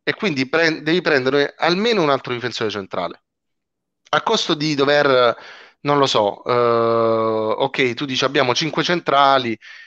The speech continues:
dovremmo averne quattro, purtroppo abbiamo anche Rugani, però, eh, devi coprire questa falla.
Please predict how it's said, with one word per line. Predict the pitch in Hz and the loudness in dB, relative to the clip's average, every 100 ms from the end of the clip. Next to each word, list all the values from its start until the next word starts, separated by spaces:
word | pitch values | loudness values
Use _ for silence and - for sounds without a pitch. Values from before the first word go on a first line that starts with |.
| _ | _
dovremmo | - 139 147 151 | -2 0 2 2
averne | 147 139 143 | 2 2 0
quattro, | 139 135 135 131 127 | 2 4 4 2 -4
purtroppo | 123 120 147 135 | -6 -6 -4 -2
abbiamo | 127 127 127 | 0 0 0
anche | 123 135 | 0 -2
Rugani, | 147 135 123 113 | 0 2 2 0
però, | - 202 170 156 | -2 0 0 0
eh, | 180 170 | -2 -4
devi | 165 190 | -4 -4
coprire | 180 165 196 147 | -2 -2 0 0
questa | 113 - | -2 -6
falla. | 101 90 87 - | -4 -4 -6 -12